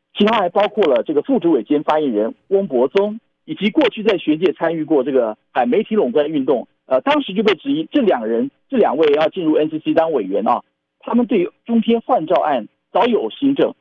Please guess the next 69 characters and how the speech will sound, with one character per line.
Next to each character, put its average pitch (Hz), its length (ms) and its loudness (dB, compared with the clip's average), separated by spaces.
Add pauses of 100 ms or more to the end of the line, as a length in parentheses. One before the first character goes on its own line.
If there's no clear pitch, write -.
立 254 160 0
场 139 180 -2
也 110 80 -2
十 - 160 -6
分 151 160 0
鲜 - 180 0
明 117 220 -2 (200)
啊。 123 160 0
这 160 120 -2
是 160 160 0
王 143 300 0
维 147 180 0
京 160 180 -6
跟 214 200 0
林 254 180 2
丽 254 80 4
云 135 200 -2
两 113 160 0
位 131 140 2 (320)
啊 127 120 -4
，N 156 200 -4
C 147 140 -18
C 165 80 0
委 123 160 -2
员， - 160 -4 (280)
他 202 140 0
们 196 180 0 (320)
这 254 180 0
三 233 220 0
位 180 240 0
同 147 200 -2
样 208 200 0
都 156 120 0
面 170 240 -2
临 120 140 0
七 - 160 -6
月 175 160 4
底 - 220 -12 (120)
任 220 200 0
期 254 120 -4
届 320 160 0
满 214 160 -4
的 - 60 -4
问 117 160 -2
题 - 220 -12 (140)
啊。 139 140 2 (300)
所 285 100 0
以 - 120 -4 (520)
照 233 260 2
说 175 260 0
正 240 280 -2
月 156 200 0
应 175 160 -6
该 175 160 2
在 156 280 0
四 196 100 -2
月 165 120 2
底 113 140 -6
前 120 240 -2
就 160 120 0
应 151 80 2
该 151 140 2
提 - 180 -8
出 139 180 -2
继 160 120 -4
任 147 220 2
人 120 180 0
选 98 200 -2
啊， 92 180 -2